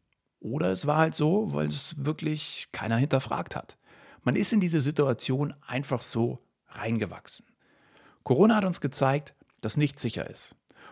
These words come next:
Und das hat bei vielen von uns dieses Umdenken bewirkt. Plötzlich sind andere Dinge ins Bewusstsein gerückt. Und die haben nicht nur was mit der Gehaltssituation zu tun.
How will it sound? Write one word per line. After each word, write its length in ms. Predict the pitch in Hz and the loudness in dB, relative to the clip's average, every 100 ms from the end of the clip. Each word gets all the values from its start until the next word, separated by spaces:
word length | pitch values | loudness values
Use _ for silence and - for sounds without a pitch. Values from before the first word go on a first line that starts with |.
| - | -6
Und 80 | 107 | 0
das 100 | 170 | 2
hat 100 | 175 | 4
bei 120 | 139 | 2
vielen 360 | - 165 220 160 | 2 4 6 6
von 240 | - 107 | 2 0
uns 280 | 107 156 - | 0 -2 -2
dieses 380 | 113 113 110 - _ | -4 -2 -2 -2 _
Umdenken 600 | 175 165 135 117 113 113 | 0 2 2 0 0 0
bewirkt. 560 | 110 101 85 - - - _ _ _ _ - | 0 -2 -4 -8 -20 -20 _ _ _ _ 0
Plötzlich 340 | 147 156 175 | 2 2 2
sind 340 | - 139 - - | 2 -2 -4 -2
andere 260 | 160 147 | 2 2
Dinge 240 | 127 123 113 | 2 2 2
ins 160 | 107 | 0
Bewusstsein 640 | - 104 104 - - 87 82 | -2 -4 -2 -2 -2 -6 -10
gerückt. 400 | - - - - - - - - - | -14 -16 -20 -20 -20 -20 -20 -16 -4
Und 120 | 123 | 0
die 80 | 135 | 2
haben 80 | 175 | 4
nicht 200 | 175 180 | 2 4
nur 400 | 175 170 170 143 | 6 4 2 0
was 220 | 156 - | -2 0
mit 200 | 156 151 | -2 0
der 100 | 151 | 2
Gehaltssituation 840 | 151 143 - 98 82 87 - 95 | 6 6 6 0 -4 -2 -4 -4
zu 160 | - - | -6 -8
tun. 240 | - - | -10 -16